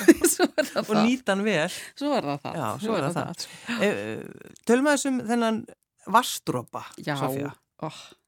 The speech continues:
Speaker 1: það er skemmtilegt verkefni. Við, hérna, vatnsdropi, eins og ég segi nú frá því svona bara, eh, titlinum, þá er það, sérst, titill á smásögu eftir H C Andersen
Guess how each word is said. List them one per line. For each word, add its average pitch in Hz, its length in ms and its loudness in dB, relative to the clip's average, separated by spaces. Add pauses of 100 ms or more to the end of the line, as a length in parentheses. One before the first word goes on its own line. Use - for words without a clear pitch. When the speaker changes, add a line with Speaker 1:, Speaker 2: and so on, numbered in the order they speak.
(720)
Speaker 1:
það 180 200 2
er 180 120 2
skemmtilegt 165 500 -4
verkefni. 151 460 -6
Við, 185 340 -4
hérna, 190 420 -4 (440)
vatnsdropi, 190 560 0
eins 170 120 -2
og 185 100 -2
ég 180 80 -4
segi 180 220 0
nú 190 100 -2
frá 196 200 -4
því - 160 -12
svona 175 240 0
bara, 165 240 -2 (920)
eh, 165 340 0 (300)
titlinum, 165 600 0
þá 185 160 -4
er 185 200 -2
það, 202 280 0 (460)
sérst, 196 280 -6
titill 226 520 -2
á 180 220 0
smásögu 208 540 -4
eftir 170 360 -6 (240)
H 180 100 -4
C 156 140 -4
Andersen 160 460 -6